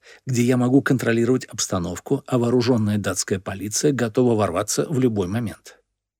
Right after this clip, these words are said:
Я сказал: «Я подожду тебя здесь, хорошо?» «Как хочешь», — ответил Катхум. В восемнадцать двадцать девять он ушел вместе с Костовым.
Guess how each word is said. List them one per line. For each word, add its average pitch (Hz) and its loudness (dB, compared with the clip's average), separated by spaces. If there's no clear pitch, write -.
Я 117 0
сказал: 98 -2
«Я 143 2
подожду 147 2
тебя 120 0
здесь, 76 -6
хорошо?» 147 2
«Как 123 -4
хочешь», — - -4
ответил 104 -2
Катхум. - -12
В 113 -4
восемнадцать 110 0
двадцать 95 -6
девять 143 -2
он 120 2
ушел 123 0
вместе 107 -2
с - -4
Костовым. - -10